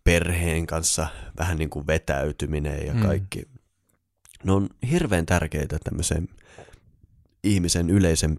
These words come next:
Speaker 1: psyykkeen terveyden kannalta.
Speaker 2: Kyllä, ja mä uskon, että vaikka nykyisin ollaan hyvin maallistuneita ja rationaalisia, nämä ihmiset jollain tasolla tiedostaa tämän merkityksen, koska esimerkiksi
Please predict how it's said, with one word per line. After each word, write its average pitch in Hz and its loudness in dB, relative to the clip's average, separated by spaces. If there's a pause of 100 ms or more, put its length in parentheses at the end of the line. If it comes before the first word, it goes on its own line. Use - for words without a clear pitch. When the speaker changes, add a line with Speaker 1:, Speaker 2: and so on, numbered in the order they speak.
Speaker 1:
psyykkeen 78 2 (220)
terveyden 76 0
kannalta. 78 0 (340)
Speaker 2:
Kyllä, 139 6
ja 123 6
mä 123 4
uskon, 127 2
että 98 2 (1200)
vaikka 107 4
nykyisin 104 4
ollaan 104 4
hyvin 101 6
maallistuneita 101 2
ja 78 -4 (100)
rationaalisia, 101 0 (480)
nämä 107 0 (340)
ihmiset 151 -2
jollain 151 2
tasolla 101 2
tiedostaa 110 4
tämän 104 -2
merkityksen, 117 2
koska 107 0
esimerkiksi 117 0